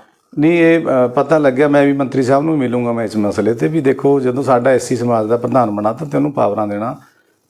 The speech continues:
ਜ਼ਰੂਰੀ ਹੈ ਤੇ ਤਾਂ ਕਿ ਲੋਕਾਂ 'ਚ ਇਹ ਮੈਸੇਜ ਜਾਵੇ ਵੀ ਸ-, ਐਸ ਸੀ ਸਮਾਜ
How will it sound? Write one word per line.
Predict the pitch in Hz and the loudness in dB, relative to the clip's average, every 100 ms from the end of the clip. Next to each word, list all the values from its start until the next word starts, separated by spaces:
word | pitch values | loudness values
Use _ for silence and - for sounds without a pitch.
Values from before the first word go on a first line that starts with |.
| 104 | -4
ਜ਼ਰੂਰੀ | 101 98 107 120 110 | 0 0 0 -2 -2
ਹੈ | 117 - | -2 -2
ਤੇ | - 123 113 | -2 0 0
ਤਾਂ | 110 110 | 0 0
ਕਿ | 110 117 107 | 0 0 0
ਲੋਕਾਂ | 107 101 113 107 | -4 -2 -2 0
'ਚ | |
ਇਹ | 117 113 | 0 0
ਮੈਸੇਜ | 104 92 104 | -2 -2 -2
ਜਾਵੇ | 95 90 117 | 0 -2 -2
ਵੀ | 143 151 139 120 | -2 -2 -4 -6
ਸ-, | - | -8
ਐਸ | - 69 107 98 | -6 -4 -6 -4
ਸੀ | 107 | -6
ਸਮਾਜ | 101 98 95 101 | -4 -4 -2 -4